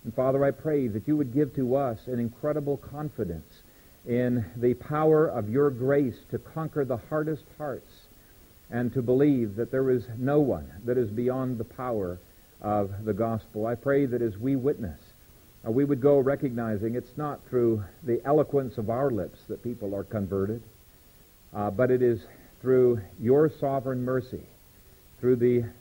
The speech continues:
giving of the Scriptures. And Father, may we have a confidence that you are able.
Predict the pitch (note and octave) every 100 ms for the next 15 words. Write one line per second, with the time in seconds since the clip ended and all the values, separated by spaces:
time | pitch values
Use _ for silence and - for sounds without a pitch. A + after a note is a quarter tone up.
0 | - - - A2+ D3 D#3+ D#3 C#3+ - -
1 | - - E2+ - - - _ _ - -
2 | - G2+ F#2+ B2 B2 B2 B2 C3 C3 A#2+
3 | A#2+ B2+ B2 G#2+ G2 F2 - - - -
4 | G#2+ G#2+ G2 - - A#2 B2+ C#3 C#3 G#2
5 | F#2 D#2+